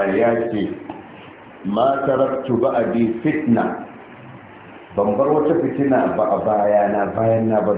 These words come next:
duniya. Ba wata fitina da na bari wacce take azab, ta fi komai cutaswa alal rijali akan mazaje, minan nisa, kamar mace. Ban bar wata fitina wadda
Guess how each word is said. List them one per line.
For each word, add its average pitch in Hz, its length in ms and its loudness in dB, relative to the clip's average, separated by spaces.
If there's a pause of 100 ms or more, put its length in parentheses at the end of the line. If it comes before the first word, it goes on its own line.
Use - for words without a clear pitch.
duniya. 95 320 -4 (1040)
Ba 123 240 2
wata 120 240 -2
fitina 110 480 -2
da 87 80 -2
na 98 160 0
bari 98 320 0
wacce 104 300 -4
take 95 340 -4
azab, - 480 0 (1300)
ta 139 80 0
fi 131 140 -4 (180)
komai 139 560 4
cutaswa 127 720 2
alal 113 240 2
rijali 95 480 0
akan 82 400 -4
mazaje, 92 320 -2 (880)
minan 90 320 -2
nisa, 82 160 -8 (160)
kamar 90 240 -4
mace. - 240 -10 (2000)
Ban 92 240 0
bar 117 120 0
wata 120 280 4
fitina 107 480 0
wadda - 220 -2